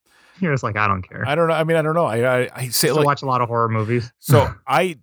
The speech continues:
Speaker 2: I'm not a horror movie fil-, film fan, and also I don't have cable. So,
Speaker 1: Oh, okay.
Speaker 2: like,
Speaker 1: So you
Speaker 2: so,
Speaker 1: just
Speaker 2: so everything we watch is just like, we, we ch-, choose to watch it. So it's
Speaker 1: Sure, yeah. If you can't go down to the Blockbuster and pick it up on a Friday night, you're not seeing it.
Speaker 2: That's right. Exactly.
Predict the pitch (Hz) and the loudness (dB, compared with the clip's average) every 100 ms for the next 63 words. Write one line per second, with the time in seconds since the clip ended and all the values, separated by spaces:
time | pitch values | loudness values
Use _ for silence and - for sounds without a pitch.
0 | _ 139 147 165 123 - 110 127 135 147 | _ -4 0 2 0 -2 -2 0 0 -2
1 | 147 135 156 - 113 - - 120 127 143 | -2 -2 -4 -4 -8 -4 0 0 0 -2
2 | 139 143 - 123 120 117 - 135 120 110 | -2 -2 -2 0 0 -2 -2 0 0 -2
3 | - _ _ - 113 127 110 123 - 98 | -8 _ _ -6 -4 -2 -2 -4 -6 -8
4 | 90 127 107 _ _ _ _ _ - 113 | 0 0 -2 _ _ _ _ _ -4 -2
5 | 107 95 - 139 127 147 110 139 123 127 | 0 -2 -2 -2 -2 -8 -2 0 0 0
6 | 135 107 - - 82 156 165 165 160 135 | 0 0 -6 -14 -6 -4 -2 -4 -2 -2
7 | 117 131 - 120 101 110 - 117 98 - | 2 2 0 -6 -6 -4 0 2 2 -4
8 | _ _ _ _ _ _ - 95 101 98 | _ _ _ _ _ _ -6 -2 0 0
9 | 90 - _ - - 131 110 110 117 101 | -2 -8 _ -6 -2 0 -2 0 2 2
10 | - 90 - - 117 101 101 95 - - | -2 -10 -12 -12 -4 0 0 -2 -6 -6
11 | 233 170 175 156 110 151 202 185 175 156 | -2 0 0 -2 -4 -8 -6 -4 -4 -2
12 | 156 170 160 139 120 127 151 208 135 120 | 0 0 -2 -2 -4 -2 -2 -2 -6 -6
13 | 117 131 127 127 143 127 165 202 113 107 | -6 -4 -2 -2 -2 0 -2 0 -4 -4
14 | - 113 110 113 113 123 165 143 113 135 | -4 -2 -2 -2 -4 -2 0 -2 -2 -2
15 | 180 117 - - - 143 92 87 127 135 | 0 0 -2 -6 0 0 0 -4 -6 -6
16 | - | -8